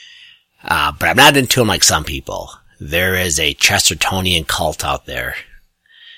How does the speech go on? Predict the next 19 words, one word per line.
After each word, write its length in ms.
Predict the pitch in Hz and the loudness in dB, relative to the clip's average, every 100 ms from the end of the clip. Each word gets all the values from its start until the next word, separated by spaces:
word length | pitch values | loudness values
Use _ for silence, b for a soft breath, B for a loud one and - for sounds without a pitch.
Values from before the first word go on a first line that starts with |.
| b - | b -8
And 160 | 76 | -2
I 100 | 82 | 2
actually 360 | 80 82 82 - | 2 0 -4 -4
edited 540 | 92 92 82 73 73 - | -2 0 0 -2 -4 -6
their 260 | - 73 78 | -10 -6 -4
magazine 640 | 76 78 69 69 71 65 62 | -2 -4 -4 -8 -10 -12 -12
for 300 | - 67 67 | -10 -8 -2
a 40 | |
short 380 | - - 92 - | 0 0 0 -2
spell, 320 | - 76 67 | -4 -4 -4
about 180 | 71 71 | -4 -6
a 60 | |
year 160 | 76 82 | -4 -6
and 100 | 78 | -4
a 40 | |
half, 340 | 69 71 147 - | -4 -2 -4 -8
I 60 | |
think 260 | - 69 65 | -10 -10 -8
I 240 | 67 69 | -8 -8